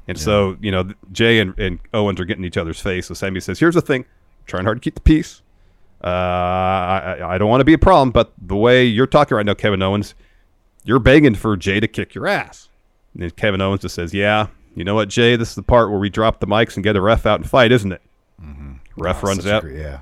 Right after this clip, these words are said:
Speaker 1: We get a
Speaker 2: Great
Speaker 1: match.
Speaker 2: moment there. Great line. And Jay is, Jay isn't,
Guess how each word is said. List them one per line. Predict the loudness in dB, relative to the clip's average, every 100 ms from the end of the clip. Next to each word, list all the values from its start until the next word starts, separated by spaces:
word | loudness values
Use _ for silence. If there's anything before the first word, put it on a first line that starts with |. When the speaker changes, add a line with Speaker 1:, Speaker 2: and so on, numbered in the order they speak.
| -12
Speaker 1:
We | -8
get | -6
a | -6
Speaker 2:
Great | -8
Speaker 1:
match. | -8
Speaker 2:
moment | -10 -10 -12
there. | -14 -16 -20 _ -12
Great | -12 -12
line. | -14 -14 -10
And | -10
Jay | -4 -2 0
is, | 0 -4
Jay | -6 -6 -4
isn't, | -8 -12